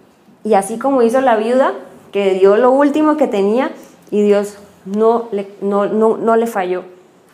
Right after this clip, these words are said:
Siempre hubo aceite y siempre hubo harina en lo, en el, la temporada donde no llovía. O sea, ella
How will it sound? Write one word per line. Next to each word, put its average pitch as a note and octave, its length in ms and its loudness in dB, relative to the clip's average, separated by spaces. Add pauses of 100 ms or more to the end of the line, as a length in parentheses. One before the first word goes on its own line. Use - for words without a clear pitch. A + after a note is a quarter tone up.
(140)
Siempre A3 420 0
hubo G#3+ 240 2
aceite A3 460 -4
y G#3+ 60 -2
siempre F#3+ 340 -6
hubo F#3 200 -4
harina F3+ 340 -8 (160)
en F3+ 100 -6
lo, F3+ 60 -6
en F#3+ 240 -4
el, F#3 220 0
la F#3 180 0
temporada G#3 480 0
donde B3 220 -4
no F#3 160 -6
llovía. G3 420 -4 (500)
O - 40 -20
sea, F#3+ 180 0
ella G#3+ 260 0